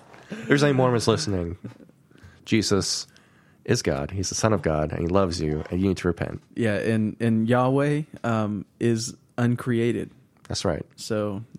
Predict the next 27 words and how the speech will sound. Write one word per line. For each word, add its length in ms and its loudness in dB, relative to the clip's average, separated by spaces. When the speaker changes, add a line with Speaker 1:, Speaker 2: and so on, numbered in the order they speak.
Speaker 2:
he 160 -6
wasn't 320 2
really 280 2
good, 340 0
and 100 0
he 140 0
was 160 -4
given 260 0
earth, 300 -2
and 100 0
you 140 -2
can 140 -4
be 160 -4
him 220 -2
one 120 -6
day. 300 -4
Speaker 1:
That 160 0
doesn't 280 2
work 160 -2
like 160 -6
that. 80 0
Speaker 2:
It 100 2
just 240 -2
doesn't 320 -2
work 240 -6
like 160 -8
that. 240 -6